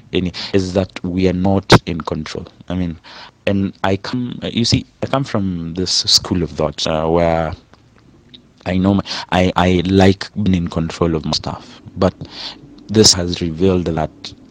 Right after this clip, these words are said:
as much as we think we're in control of so many things, we are not. Actually, the main anchor for us to be in control is our lives, and we don't control who comes, who goes. We can only, when someone is about to die, we try to save them, but it's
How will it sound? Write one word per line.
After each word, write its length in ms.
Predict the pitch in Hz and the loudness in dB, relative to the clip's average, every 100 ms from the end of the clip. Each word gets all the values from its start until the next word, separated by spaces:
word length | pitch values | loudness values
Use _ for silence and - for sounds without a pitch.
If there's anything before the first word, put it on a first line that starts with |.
| - - - - | -20 -20 -6 -2
as 160 | 98 | 2
much 200 | 104 117 | 4 4
as 240 | 113 95 87 | 4 2 -2
we 180 | 90 107 | 0 -2
think 320 | - 101 95 | 0 -2 -2
we're 60 | 87 | -4
in 80 | |
control 380 | 80 85 82 95 | -4 -6 -2 -2
of 120 | 82 | -4
so 100 | - | -4
many 140 | 80 82 | -4 -4
things, 420 | - 92 95 - - | -4 -4 -6 -8 -4
we 120 | 85 | -4
are 60 | |
not. 220 | 82 85 - - _ - | -2 -4 -8 -20 _ -6
Actually, 460 | 87 92 - 87 85 - - | -2 -2 -4 -8 -10 -12 -16
the 160 | - 85 | -8 -4
main 400 | 87 98 101 98 - | 0 2 2 0 -2
anchor 480 | 90 92 - 78 - - _ _ _ _ _ _ _ _ - _ _ _ | -2 -4 -8 -12 -16 -20 _ _ _ _ _ _ _ _ -20 _ _ _
for 220 | - - - | -6 -2 4
us 320 | 92 80 - | 6 6 4
to 180 | - 95 | -2 -6
be 220 | 92 113 | 0 0
in 40 | |
control 460 | 104 85 85 - 85 | 0 -4 -8 -6 -4
is 120 | 85 | -2
our 140 | 85 80 | -2 0
lives, 220 | 85 85 | -2 -2
and 240 | 85 82 - | -4 -4 0
we 140 | 95 | 2
don't 280 | 92 104 104 | 6 6 6
control 360 | - 95 92 | 2 2 2
who 320 | 90 87 - 95 | 0 -2 -2 -2
comes, 380 | - 95 87 - | 0 -2 -2 -2
who 160 | 92 | -4
goes. 300 | 87 95 90 | 0 2 2
We 120 | 85 95 | 0 2
can 180 | 104 | 4
only, 240 | 104 113 92 - - - | 6 6 4 -4 -10 -6
when 120 | 92 | 0
someone 260 | 101 101 | 4 4
is 80 | 92 | 4
about 120 | 87 | 0
to 80 | - | -2
die, 220 | 82 87 | 0 2
we 100 | 85 | 2
try 180 | 80 90 | 0 -2
to 80 | 85 | -2
save 300 | - 90 87 | 0 0 2
them, 120 | 90 | 0
but 140 | 92 87 - | 0 -2 -2
it's 280 | 110 - | -2 -2